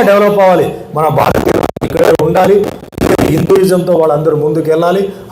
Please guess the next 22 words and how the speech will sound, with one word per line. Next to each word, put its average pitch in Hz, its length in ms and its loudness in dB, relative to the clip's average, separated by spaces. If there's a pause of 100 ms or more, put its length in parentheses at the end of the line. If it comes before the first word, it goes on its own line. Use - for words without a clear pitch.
అందరినీ 285 400 4
మనం 226 200 2
గౌరవించాలి, 196 600 2 (320)
అందరూ 160 280 0
హ్యాపీగా 175 340 2 (100)
ఉండాలి, 165 240 0 (100)
అందరూ - 220 -2 (320)
జీవితంలో 165 440 2
ఉన్నత 220 220 2 (100)
స్థాయికి 214 300 2
ఎదగాలని 196 400 2 (320)
మనస్ఫూర్తిగా 185 480 2 (100)
కోరుకుంటూ 185 380 2 (120)
ఈరోజు 175 300 2 (340)
నాకు 156 200 2
ఈ - 80 4
అవకాశం 185 360 2
ఇచ్చినందుకు 165 440 0 (380)
మరి 156 160 4 (300)
సార్కి, 175 380 2 (320)
ఇక్కడ 160 140 2 (100)
ఉన్న 156 100 0